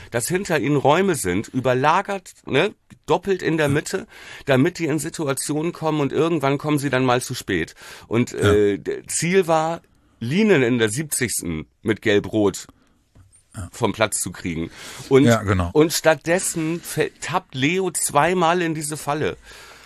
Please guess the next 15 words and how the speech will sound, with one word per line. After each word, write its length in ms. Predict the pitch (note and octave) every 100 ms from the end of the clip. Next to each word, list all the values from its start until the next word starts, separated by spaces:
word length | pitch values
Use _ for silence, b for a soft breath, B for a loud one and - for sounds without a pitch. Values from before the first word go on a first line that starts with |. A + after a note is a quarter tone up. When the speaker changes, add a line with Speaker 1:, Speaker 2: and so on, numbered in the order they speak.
| B B
Speaker 2:
Ja, 220 | G2+ G#2 A2 _ -
und 120 | A2+
da, 100 | B2+
da 120 | C#3
ganz 260 | A#2+ C3+ -
Speaker 1:
Hat 140 | -
Speaker 2:
kurz, 140 | C#3 D#3
da 60 |
Speaker 1:
mich 80 | G#3
Speaker 2:
müssen 160 | C3+ B2+
noch 80 |
Speaker 1:
echt 120 | D#3+ -
Speaker 2:
zwei 160 | C3
Speaker 1:
geärgert, 480 | C#3 C3+ C#3+ G2+ D#2+
ey. 200 | - C#2+